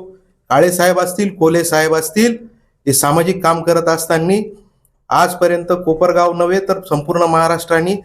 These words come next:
त्यांच्या कामाची दखल घेतलेली आहे. त्यांचं काम एकदम स्वच्छ आहे आणि त्याच्याबद्दल कोणतीही, कोणाच्याही मनात शंका नाही. त्याच्यामुळं त्याचं भांडवल करण्याचा प्रयत्न कुणी करू नये असं आव्हान मी विरोधकांना करतो.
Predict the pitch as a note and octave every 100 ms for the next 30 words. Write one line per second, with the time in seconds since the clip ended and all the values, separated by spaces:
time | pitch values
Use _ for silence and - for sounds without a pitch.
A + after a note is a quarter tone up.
0 | - _ - D3+ D#3 E3 D#3 E3+ E3 D#3
1 | C#3+ D3 G#3 D#3+ C#3+ B2+ A#2 F#2+ F#2 -
2 | _ _ _ _ _ _ D3+ D#3 D#3+ E3
3 | F3 E3+ E3 F3+ E3+ D#3+ D#3 G#3 F#3 E3
4 | D#3+ - - _ - _ - _ A#2 C#3
5 | D3+ D#3+ F3+ F3+ F3+ F#3 F#3 F3+ F3+ G#3
6 | G3+ F#3 F#3+ F#3+ G#3+ G#3+ G#3 A3 F#3 E3+
7 | F#3 E3 A#2+ - - _ _ _ _ -
8 | D3 F#3+ G3+ G3 F3 E3 F#3+ G3+ E3+ F#3
9 | F#3+ F#3 F#3+ F#3 F#3 F#3+ F#3 F#3+ F#3 F3+
10 | G3+ F#3+ F3 F#3+ F#3 F#3 - _ _ _
11 | - D3+ - F#3 D#3+ E3 G3 G3+ - _
12 | _ D#3 D#3+ E3+ F3 F3 F3 E3+ E3 E3+
13 | E3 G3+